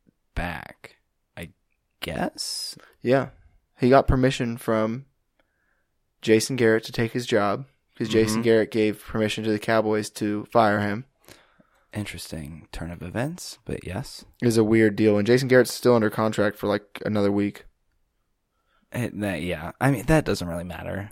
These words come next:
Speaker 2: It's the weirdest fucking thing. It's the most Cowboys, like, we gotta draw
Speaker 1: Mm-hmm.
Speaker 2: publicity or something. I don't know.
Speaker 1: Agreed, agreed. And they did it, well, they did the co-, they did the coaching change over a playoff game, which is absurd.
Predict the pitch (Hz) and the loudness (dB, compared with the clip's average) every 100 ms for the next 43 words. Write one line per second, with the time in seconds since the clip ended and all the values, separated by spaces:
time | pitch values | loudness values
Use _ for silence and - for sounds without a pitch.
0 | _ 120 - 117 117 113 107 - 104 98 | _ -4 0 4 6 6 2 2 2 2
1 | 95 95 98 - 151 147 - 120 110 107 | -4 -4 -4 0 2 2 4 4 6 6
2 | 107 101 101 101 - - 113 110 107 101 | 6 4 0 0 -2 -8 -2 2 2 2
3 | - 104 104 107 101 104 101 104 101 98 | -2 2 2 2 0 -4 -4 -2 0 0
4 | 98 98 98 101 101 123 98 90 92 - | -4 -8 -6 -6 0 2 2 -2 -6 -14
5 | _ 117 98 57 - - 107 104 98 110 | _ -4 -4 -6 -8 -4 0 0 4 6
6 | 120 107 - _ _ _ _ - 98 - | 6 6 0 _ _ _ _ -10 -10 -10
7 | - 98 98 90 - 104 101 104 - 95 | -12 -6 -4 -6 2 2 2 -2 0 -2
8 | - - - _ - - - - _ - | -2 -20 -20 _ -20 -20 -20 -20 _ -20
9 | - 104 95 113 117 - 98 - 90 - | -2 0 4 2 2 4 2 2 -4 -4
10 | 78 76 80 - _ _ _ 101 101 92 | -4 -4 -10 -16 _ _ _ 4 4 2
11 | 90 - - - - - - _ _ _ | -2 -4 -6 -8 -10 -10 -14 _ _ _
12 | _ _ _ _ _ _ _ _ - 98 | _ _ _ _ _ _ _ _ -4 -4
13 | 90 92 - - - - | -2 -4 -4 -6 -6 -10